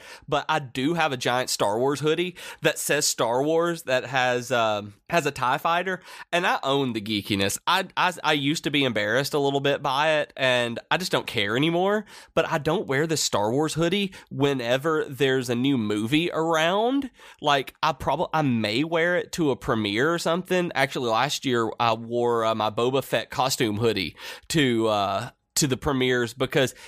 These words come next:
it looks like they're, you know, this kind of military style hoodie, but if you didn't know it's Boba Fett, you know it's Boba Fett. And I don't want to wear the Star Wars hoodie around when there's a premiere because so many strangers will go like,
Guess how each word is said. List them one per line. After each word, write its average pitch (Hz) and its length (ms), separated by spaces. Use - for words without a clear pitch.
it 170 200
looks 110 640
like 135 280
they're, 123 240
you 135 200
know, 110 160
this 117 160
kind 120 340
of 113 180
military 117 540
style 104 260
hoodie, 113 280
but 117 160
if 107 100
you 113 120
didn't 117 380
know 120 200
it's - 100
Boba 110 300
Fett, 127 220
you 120 80
know 107 140
it's - 120
Boba 107 280
Fett. 160 380
And 139 540
I 151 120
don't 170 260
want 180 180
to 165 80
wear 147 300
the 139 120
Star 110 320
Wars 147 220
hoodie 156 260
around 120 600
when 120 180
there's 117 180
a 113 60
premiere 107 540
because 156 240
so 147 340
many 170 220
strangers 143 920
will 147 140
go 165 240
like, 160 160